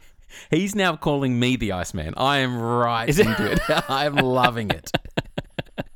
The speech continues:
Speaker 2: But, like, I, this is typical us. I have gone right into it. I'm now doing five-minute cold showers every morning. You stepped in for six and a half seconds and have not gone back yet.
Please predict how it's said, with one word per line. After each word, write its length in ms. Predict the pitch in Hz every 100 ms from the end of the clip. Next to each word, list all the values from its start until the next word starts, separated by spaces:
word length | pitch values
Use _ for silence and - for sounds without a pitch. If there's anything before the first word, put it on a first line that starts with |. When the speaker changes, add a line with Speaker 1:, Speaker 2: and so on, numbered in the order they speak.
| - - - 320 294 190 _ -
Speaker 2:
But, 120 | 160
like, 160 | 135 156
I, 280 | 208 208 156
this 200 | 220 170
is 60 |
typical 360 | - 208 170 127
us. 240 | 95 - -
I 220 | 160 190
have 200 | 196 165
gone 520 | 139 127 127 127 127 -
right 500 | 113 107 123 127 120
into 340 | 117 113 104
it. 80 | 98
I'm 140 | 123 160
now 160 | 151
doing 240 | 139 123 113
five-minute 640 | - 110 110 113 107 -
cold 260 | 110 101
showers 360 | - 101 98 95
every 180 | 98 95
morning. 480 | 95 95 85 90 - - - - _ _ _ _ _ -
You 500 | 151 240 139 127 - -
stepped 340 | 95 - - 190
in 180 | 196
for 300 | 185 170 143 - -
six 340 | - - 254 -
and 80 | 208
a 60 |
half 240 | 180 175 -
seconds 500 | - 170 123 117 151
and 120 | 139
have 160 | 143 127
not 240 | 135 -
gone 220 | 131 123
back 280 | 113 104 -
yet. 440 | - 113 101 -